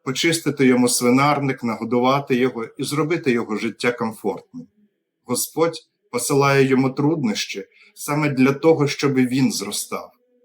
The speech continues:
і навернувся до праведності. Зовсім не для того, щоб він продовжував жити у свинарнику.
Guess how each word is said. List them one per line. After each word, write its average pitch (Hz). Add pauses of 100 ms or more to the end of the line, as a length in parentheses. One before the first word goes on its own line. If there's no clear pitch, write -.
(100)
і 123
навернувся 110
до 101
праведності. - (320)
Зовсім 127
не 98
для 95
того, 139
щоб -
він 107
продовжував 104
жити 98
у 90
свинарнику. 87